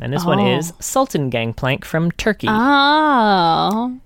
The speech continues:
Speaker 1: Gangplank is a ruler from a distant land, and tales of his battle prowess and flowing red beard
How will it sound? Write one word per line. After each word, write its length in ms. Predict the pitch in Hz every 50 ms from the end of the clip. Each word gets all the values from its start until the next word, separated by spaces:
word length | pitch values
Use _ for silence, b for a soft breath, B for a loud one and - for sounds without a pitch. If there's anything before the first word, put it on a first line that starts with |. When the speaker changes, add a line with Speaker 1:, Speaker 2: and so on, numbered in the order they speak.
| - - - - - -
Speaker 1:
Gangplank 540 | - 196 233 240 - - 135 120 123 - -
is 160 | - 135 127
a 80 | 139 127
ruler 400 | 117 131 165 175 156 123 113 110
from 160 | - 135 117
a 60 | 113
distant 360 | 107 135 143 - - 165 156
land, 440 | 160 143 131 123 110 104 101 98 98
and 180 | - 117 117 -
tales 400 | - - 165 151 139 131 120 139
of 100 | 127 -
his 220 | 131 120 113 113
battle 400 | 107 131 127 131 135 139 139 131
prowess 480 | - - 143 131 127 127 127 127 - -
and 240 | 117 117 110 107
flowing 540 | - - - - 190 196 185 156 135 123 113
red 320 | 110 110 110 107 98 104 -
beard 440 | 147 147 139 113 104 101 104 107